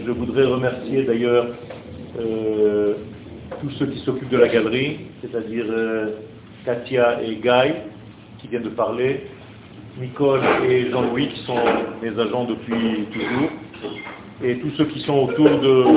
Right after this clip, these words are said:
de ce travail énorme et de cette énergie qui se, qui tourne autour de l'art et de la créativité, de la création et de l'embellissement de ce monde sur notre belle terre.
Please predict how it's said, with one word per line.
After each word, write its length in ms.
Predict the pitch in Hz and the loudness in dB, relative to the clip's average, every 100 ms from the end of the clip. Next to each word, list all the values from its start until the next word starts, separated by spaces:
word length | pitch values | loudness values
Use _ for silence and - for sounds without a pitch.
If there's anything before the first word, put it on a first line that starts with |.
| 147 - - - - - - - - | 8 4 -2 -6 -8 -16 -18 -18 -8
de 100 | - | -8
ce 80 | - | -6
travail 600 | 202 - 131 139 139 139 - 143 | -6 0 4 4 4 2 -4 0
énorme 460 | 139 135 139 139 | 2 6 6 4
et 60 | 123 | -2
de 140 | 117 - | -4 -2
cette 340 | 123 123 98 | -2 -2 -6
énergie 460 | 139 135 120 127 147 | -4 -2 -2 -4 -4
qui 160 | 127 123 135 | -8 -8 -2
se, 320 | 127 123 120 120 107 - - - - - - | 0 0 -2 -10 -16 -20 -20 -20 -20 -20 -16
qui 120 | 135 127 | -14 -4
tourne 260 | 156 151 | 0 2
autour 380 | 143 123 143 131 | 0 0 -2 0
de 100 | 127 | 2
l'art 400 | 127 139 151 143 | 4 6 6 4
et 120 | 135 | 0
de 120 | 123 | -2
la 200 | 123 123 | 0 0
créativité, 840 | 120 - 135 123 135 127 127 147 143 | 0 -2 -2 -2 -6 -8 -2 -2 0
de 100 | 131 | 0
la 80 | |
création 600 | 123 - 131 120 - 143 143 | 0 0 -2 -2 -4 -2 -2
et 80 | - | -2
de 220 | 123 120 120 | 0 0 0
l'embellissement 840 | 123 139 135 135 123 - 139 139 | 0 2 2 2 -2 -6 -2 -2
de 100 | 123 | -2
ce 140 | - | -4
monde 440 | 120 127 143 147 113 - - - - - | -4 0 0 0 -6 -12 -18 -20 -20 -18
sur 260 | - 147 135 | -4 -2 0
notre 320 | 135 127 127 | -2 -2 -2
belle 300 | 120 113 - | 2 2 2
terre. 180 | 110 95 | -2 -2